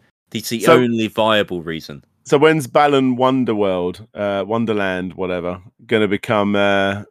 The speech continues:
Speaker 2: you know, no, actually, I understand what, uh, uh, what he was going for here. I actually think it's a really good idea. No, I, I, I get it now.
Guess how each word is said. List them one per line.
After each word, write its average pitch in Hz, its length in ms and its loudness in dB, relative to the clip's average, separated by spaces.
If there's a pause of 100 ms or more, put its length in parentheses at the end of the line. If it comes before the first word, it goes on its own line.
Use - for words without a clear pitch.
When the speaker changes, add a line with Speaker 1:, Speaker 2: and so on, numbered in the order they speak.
(300)
Speaker 2:
you 131 80 -2
know, 165 160 4
no, 196 240 4
actually, 139 500 2
I 180 160 2
understand 151 520 0
what, 143 160 2
uh, 135 420 2
uh, 131 160 0
what 131 180 0
he 139 60 0
was 127 140 -2
going 180 260 2
for 98 260 -4
here. 92 300 -2
I 139 80 0
actually 143 200 -4
think 131 180 -4
it's 113 80 -8
a 123 80 -6
really 110 200 -2
good 165 200 -2
idea. 92 420 -2
No, 180 200 4
I, 175 260 4
I, 160 240 4
I 156 40 2
get 180 300 2
it 113 140 -2
now. 87 320 -4